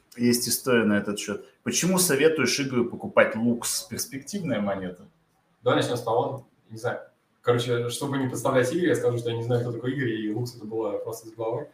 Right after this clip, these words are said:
Speaker 2: Ну, самое главное, не засаживайтесь в какую-то идею, в которую вы верите. То есть это не то, что перспективная или неперспективная монета, это Игорь знает, о чем я говорю. Но, ну, как бы жениться на идее —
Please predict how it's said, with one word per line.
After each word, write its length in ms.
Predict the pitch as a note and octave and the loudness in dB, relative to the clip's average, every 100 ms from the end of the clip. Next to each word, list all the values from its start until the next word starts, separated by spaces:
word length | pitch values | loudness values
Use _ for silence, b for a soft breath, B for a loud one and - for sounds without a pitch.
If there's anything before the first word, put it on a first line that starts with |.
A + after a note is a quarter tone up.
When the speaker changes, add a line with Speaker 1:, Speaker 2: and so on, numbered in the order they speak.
| b b | b b
Speaker 2:
Ну, 120 | D3 | 2
самое 240 | D3 E3+ F#3+ | 6 8 10
главное, 280 | G3+ A3+ F#3+ | 10 8 6
не 80 | D#3+ | 4
засаживайтесь 1080 | E3+ E3+ - - G3 G3 G3 E3+ D#3+ D3+ - | 6 6 4 4 6 6 6 0 -2 -8 -10
в 80 | - | -8
какую-то 420 | C#3+ F3 E3 D3+ | -6 -2 -2 -4
идею, 460 | C3+ C#3+ F#3 D#3+ B2 | -8 -2 2 4 4
в 40 | |
которую 360 | - - C#3 B2 | -2 -2 -4 -2
вы 180 | B2 | 0
верите. 560 | A#2 C3+ C3 G#2+ - - _ _ _ _ - | 0 0 0 0 -6 -18 _ _ _ _ -6
То 60 | C3+ | 0
есть 100 | D3+ | 0
это 100 | D3+ | 2
не 60 | E3 | 0
то, 100 | F#3 | 0
что 160 | E3 | -2
перспективная 580 | D3+ C#3 D3+ - F3 D3+ | -4 -4 -8 -4 -2 0
или 180 | C3 C3 | -2 -2
неперспективная 720 | C3+ B2 - C#3 - D#3 C#3 | -4 -6 -10 -12 -8 -4 -2
монета, 420 | C3 C3+ A3 A#3 | 0 0 0 2
это 580 | C3 - B2+ B2 A#2+ - _ _ _ _ _ _ - - | 2 2 2 2 2 -4 _ _ _ _ _ _ -16 -6
Игорь 180 | C#3 | -2
знает, 300 | C3 D#3+ C#3 | 2 4 4
о 40 | B2 | 2
чем 160 | B2 | -2
я 80 | A#2+ | -2
говорю. 520 | A#2 B2+ - - - - _ _ - | 2 2 4 0 -4 -14 _ _ -2
Но, 800 | B2+ C#3 D3 C#3+ C#3 C#3 C#3 - _ _ _ _ _ _ _ _ _ _ _ _ _ _ _ _ - | 2 6 8 8 8 4 -2 -14 _ _ _ _ _ _ _ _ _ _ _ _ _ _ _ _ -10
ну, 120 | F3 | -4
как 200 | G3 F3 | 0 2
бы 200 | F3+ D#3+ D#3+ | 4 4 4
жениться 480 | E3+ G3 B3+ E3+ | 4 4 4 2
на 360 | D#3 D#3+ D#3+ D3+ | 2 4 4 4
идее — 240 | C3 G#3+ | 0 0